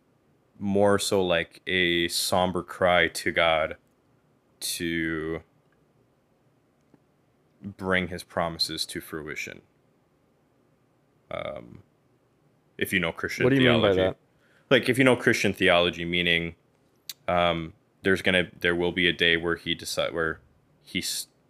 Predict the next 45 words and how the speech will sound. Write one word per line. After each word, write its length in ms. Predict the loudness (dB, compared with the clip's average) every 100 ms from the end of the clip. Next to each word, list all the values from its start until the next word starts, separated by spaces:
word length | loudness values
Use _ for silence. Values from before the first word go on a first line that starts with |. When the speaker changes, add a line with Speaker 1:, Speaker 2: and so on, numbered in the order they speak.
| _ _
Speaker 1:
he 120 | _ -4
stops 320 | 0 2 0
allowing 480 | -2 0 0 -2 -4
all 140 | -8
these 200 | -8 -10
things 220 | -10 -12 -12
to 100 | -2
happen, 500 | -2 -2 -6 -10 -18 _ _ _ _ _ -4
and 500 | 2 2 2 -2 -8 _
the 80 | -8
people 320 | -4 -2 -2
that 180 | 0 -2 -6 -14 -8
do 120 | 0 2
want 280 | 2 0
to 80 | -2
be 160 | -4 -4
with 180 | -4 -8
him 160 | -10
will 140 | -10 -8
be 140 | -8
with 220 | -8 -8
him, 140 | -8 -8
and 80 | -10
the 60 |
people 240 | -8 -8 -6
that 120 | -6
reject 380 | -6 -4 -6 -6
him, 240 | -8 -10 -20 _ _ _ _ _ -8
um, 400 | -6 -4 -8 -16 _ _ _ -6
won't 280 | -2 -2 -4
be 100 | -8
with 160 | -8
him, 200 | -14 -14 -16 _ _ _ _ _ _ _
and 320 | -4 -2 0
there 80 | -2
will 80 | -4
be 120 | -4
no 140 | -4 -4
more 140 | -6
pain, 280 | -4 -4 -2
suffering, 540 | -2 -4 -2 -4 -4 -8
all 100 | -10
this 160 | -6
other 160 | -8 -8
stuff. 440 | -10 -8 -10 -14